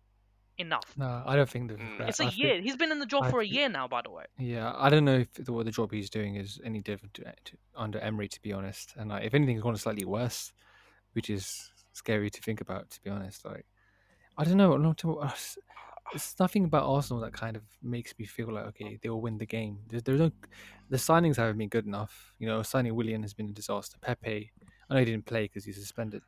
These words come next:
Speaker 2: but
Speaker 3: Huh?
Speaker 2: I don't think he would have made much of a difference in that game. He's been a disastrous signing as well.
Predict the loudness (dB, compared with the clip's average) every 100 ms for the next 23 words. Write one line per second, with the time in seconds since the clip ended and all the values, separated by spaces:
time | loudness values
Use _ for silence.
0 | -12 -12 -12 -18 _ _ _ -4 -2 0
1 | -2 -2 -2 -4 -6 -6 -8 -8 -10 -14
2 | -12 -14 -12 -12 -10 -10 -10 -10 -12 -12
3 | -8 -8 -8 -10 -10 -8 -8 -10 -14 -10
4 | -8 -8